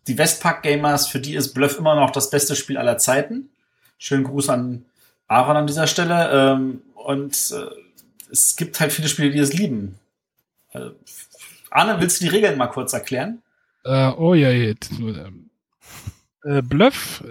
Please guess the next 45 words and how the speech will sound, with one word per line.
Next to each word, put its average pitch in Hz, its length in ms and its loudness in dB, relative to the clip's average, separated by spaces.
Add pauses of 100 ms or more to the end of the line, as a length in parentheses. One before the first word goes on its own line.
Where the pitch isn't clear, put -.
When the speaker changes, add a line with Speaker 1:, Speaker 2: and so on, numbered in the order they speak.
(220)
Speaker 2:
ich, - 280 -8
ich - 480 -6
kenn's 147 200 0
jetzt 135 180 2
nur 147 120 4
aus 143 140 2
der 135 140 2
Version, 123 340 2
die 117 120 -2
ich - 100 -8
jetzt 123 220 0
hier 139 160 4
habe, 120 140 4
in 110 80 0
dieser 110 220 2
schwarzen 107 420 2
Schachtel - 340 0
von, 104 640 -6
ich - 120 -20
glaube, 101 280 2
F - 120 0
X 101 160 -2
Schmidt. - 360 0 (460)
Speaker 1:
Ja, 131 80 2
das 107 120 0
ist 123 180 0
die 143 60 0
Version 139 280 2
von 143 160 -6
damals. 95 560 -4 (260)
Speaker 2:
Ich - 140 -18
weiß - 140 4
gar - 160 2
nicht, 110 160 -2
wo - 60 -2
die - 100 -2
liegt, 101 300 0
aber, 92 380 -4
ähm, 98 480 -10 (240)
äh, 131 120 -14 (160)
jeder 165 400 4
Spieler 165 380 4
bekommt, 156 800 0
äh, 151 200 4
einen 123 580 -2